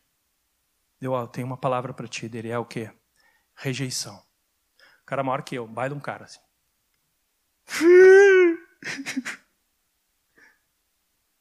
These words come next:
Quebrou o cara.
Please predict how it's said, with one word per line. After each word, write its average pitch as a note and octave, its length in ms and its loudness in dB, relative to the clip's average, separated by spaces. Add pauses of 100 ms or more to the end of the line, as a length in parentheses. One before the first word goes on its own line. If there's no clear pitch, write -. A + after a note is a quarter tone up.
(1600)
Quebrou D3+ 360 -8
o C#3+ 40 -14
cara. G2 340 -16